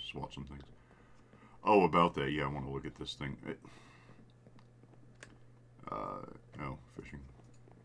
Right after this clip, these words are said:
And I've been filling in, uh, or at least trying to. I don't. At this point, I'm kinda stuck behind the speed of smelting, you know? It's, I've got this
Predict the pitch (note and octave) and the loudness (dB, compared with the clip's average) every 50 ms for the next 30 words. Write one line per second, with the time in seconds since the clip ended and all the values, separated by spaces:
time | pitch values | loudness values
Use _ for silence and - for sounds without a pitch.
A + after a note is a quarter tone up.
0 | - - - - - - - - - - - - - - - - - - - - | -20 -20 -20 -20 -20 -20 -20 -20 -20 -20 -20 -20 -20 -20 -20 -20 -20 -20 -20 -20
1 | - - - D2+ D2+ C2 B1 C#2 C2 - - D2+ C#2 C#2 C#2 C#2+ C#2 C2 C2 C2 | -18 -10 -6 -4 -4 -2 -2 -4 -4 -2 0 0 0 0 0 -2 -2 -2 -2 -4
2 | C2 B1+ B1+ B1 B1 - - - - - - - - - - - - - - - | -4 -6 -6 -6 -8 -10 -12 -16 -20 -20 -20 -20 -20 -20 -20 -20 -20 -20 -20 -18
3 | - - - - - - - - - - - - - - C#2+ C2+ - - - - | -16 -16 -14 -14 -14 -14 -14 -14 -16 -18 -20 -18 -10 -8 -6 -6 -6 -6 -10 -10
4 | - - E2 C#2+ C#2 B1+ B1+ B1+ - - C#2 C2 C2 C2 C2 C#2+ C2+ B1+ - - | -6 -4 -2 -2 -2 -2 -4 -6 -8 -10 -10 -10 -8 -10 -10 -10 -12 -10 -6 -8
5 | - - - - - - - - - - - - - - - - - - - - | -8 -8 -8 -16 -16 -18 -20 -20 -20 -20 -20 -18 -14 -12 -12 -12 -12 -12 -12 -12
6 | - - - - - - - - F2 F2 F#2+ F2 - - D#2+ C#2+ C#2 C#2 - D2 | -14 -16 -20 -20 -20 -8 0 4 6 6 6 4 4 0 0 0 0 -2 -2 -4
7 | C2+ C2+ - - D2 C#2+ - - C#2 C2 D2+ C2+ C2 B1+ - - - - - - | -4 -4 -4 -2 -4 -4 -4 -4 -6 -4 -4 -4 -4 -4 -8 -8 -10 -10 -14 -20
8 | - - - - - - - - - D#2+ C#2+ C#2+ C2+ - C#2+ - - - - - | -20 -20 -20 -16 -14 -14 -8 -4 -2 -2 -2 -2 -4 -6 -10 -12 -18 -20 -20 -20
9 | - - - - - - - C#2+ C#2 C#2 C#2 - - - - - - - - - | -20 -20 -14 -12 -10 -6 -4 -4 -4 -4 -4 -8 -12 -12 -14 -16 -20 -20 -20 -14
10 | - D2+ D2 C#2 C#2 C#2+ C#2+ D2 D2 C#2+ - - C#2+ C2+ B1+ - - - - - | -10 -8 -8 -6 -6 -6 -8 -8 -10 -12 -12 -10 -10 -10 -10 -12 -16 -20 -20 -20
11 | - - - - - - - - - - - - - - - - - D2 D2 C#2 | -20 -20 -20 -20 -20 -20 -20 -20 -20 -20 -20 -20 -18 -16 -16 -12 -6 -6 -6 -4
12 | - D2+ C#2 C2+ - - - - - | -4 -2 -4 -2 -4 -4 -8 -8 -8